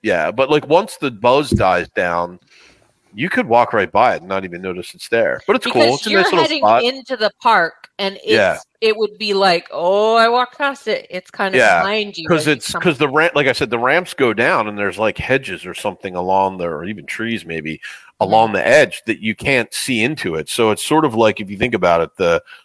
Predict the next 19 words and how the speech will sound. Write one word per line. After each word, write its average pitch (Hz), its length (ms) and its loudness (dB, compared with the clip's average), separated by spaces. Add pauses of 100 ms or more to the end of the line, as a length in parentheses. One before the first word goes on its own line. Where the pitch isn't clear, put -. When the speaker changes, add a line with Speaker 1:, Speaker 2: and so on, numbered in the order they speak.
(100)
Speaker 1:
the 101 80 -2
walkways 117 440 4
come 110 200 -6
down 101 220 0
like 92 220 -4
this, 113 320 2
and 90 140 -8
then 92 380 -4
it's, - 220 -4
like, 98 200 -4
alcoved 95 720 0
and, 98 180 -8
and 104 140 -2
actually 117 360 -2
up 113 240 2
on, 95 140 0
like, 98 160 -2
a 95 60 0
little, 95 340 0